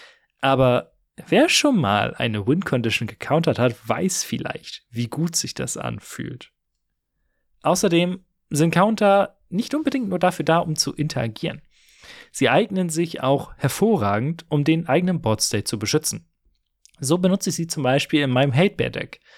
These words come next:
Da hängt vieles vom Commander Store Vault ab. Da ich aber keine neuen Mana für ihn ausgeben will,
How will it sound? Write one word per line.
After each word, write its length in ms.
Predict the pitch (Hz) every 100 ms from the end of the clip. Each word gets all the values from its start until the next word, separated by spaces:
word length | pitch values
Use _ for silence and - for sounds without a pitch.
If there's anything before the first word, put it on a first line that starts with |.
| - - -
Da 140 | 143
hängt 240 | 135 165 160
vieles 480 | - 196 202 190 -
vom 340 | - 143 156
Commander 440 | - 110 110 127
Store 380 | 143 - 175 175
Vault 340 | 101 95 - -
ab. 240 | - - _ _ _ _ - _
Da 120 | 123
ich 140 | 131 156
aber 160 | 135
keine 480 | - - - 190 226
neuen 360 | 190 170 214 175
Mana 360 | 160 170 175
für 140 | 165 139
ihn 120 | 131
ausgeben 640 | - 165 - - - 101
will, 240 | - -